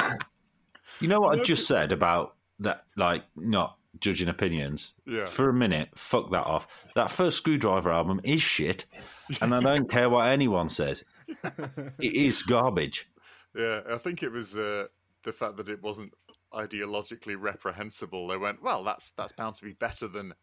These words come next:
Speaker 2: everything else." But, you know.
Speaker 1: It's fucking, fucking edgelords, mate. Just,
Speaker 2: Yeah.
Speaker 1: just people who wanna say stuff to be controversial. Fuck 'em.
Speaker 2: Well, you know,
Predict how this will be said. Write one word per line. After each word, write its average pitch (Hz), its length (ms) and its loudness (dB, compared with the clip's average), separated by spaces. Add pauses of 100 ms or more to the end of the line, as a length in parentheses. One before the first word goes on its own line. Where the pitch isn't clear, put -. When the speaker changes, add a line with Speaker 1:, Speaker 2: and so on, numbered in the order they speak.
(140)
Speaker 2:
everything 107 580 -4
else." 107 500 -8
But, 110 100 -10
you 117 60 -12
know. 107 40 -8
Speaker 1:
It's 85 180 -2
fucking, 151 460 0
fucking 165 340 0
edgelords, 98 680 2
mate. 82 300 -2 (180)
Just, 98 200 0
Speaker 2:
Yeah. 92 120 -4
Speaker 1:
just - 100 -10
people 117 320 2
who 113 80 4
wanna 107 260 2
say 101 260 2
stuff 95 260 -4
to - 80 -6
be 90 100 -2
controversial. 78 840 -4 (160)
Fuck - 360 -6
'em. 151 60 -2
Speaker 2:
Well, 156 200 -4
you 135 140 -6
know, 95 300 -6